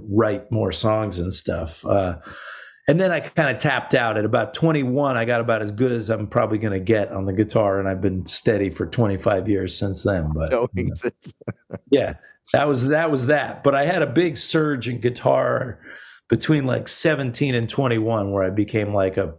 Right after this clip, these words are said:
Speaker 1: a passable rhythm player, you know?
Speaker 2: Well, and what was the decision to go to UMass? 'Cause that's where our paths cross for the first time.
Speaker 1: Really?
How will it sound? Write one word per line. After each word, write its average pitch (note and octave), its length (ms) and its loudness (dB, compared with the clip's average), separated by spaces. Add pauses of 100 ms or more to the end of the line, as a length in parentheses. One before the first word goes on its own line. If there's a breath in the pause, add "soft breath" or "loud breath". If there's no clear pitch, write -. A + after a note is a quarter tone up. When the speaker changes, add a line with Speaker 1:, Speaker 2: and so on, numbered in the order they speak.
(140)
Speaker 1:
a - 60 2
passable G2+ 600 0
rhythm F2 360 0
player, D#2 480 -4
you F#2+ 100 -2
know? F2 300 -4 (500 soft breath)
Speaker 2:
Well, C3 180 4
and B2+ 220 -2
what D#3 160 0
was C3+ 220 -4
the B2 100 2
decision G#2+ 520 -2
to A#2 120 -2
go G#2+ 200 2
to G#2 80 -4
UMass? G2 500 -2
'Cause E2 160 -8
that's A2+ 280 0
where A2 160 2
our F#2 120 0
paths F2 680 -4 (260)
cross E2+ 600 -2 (200)
for G2 120 -6
the E2 80 -4
first D#2+ 300 -4
time. A1+ 280 -8 (1200 soft breath)
Speaker 1:
Really? A#3 520 2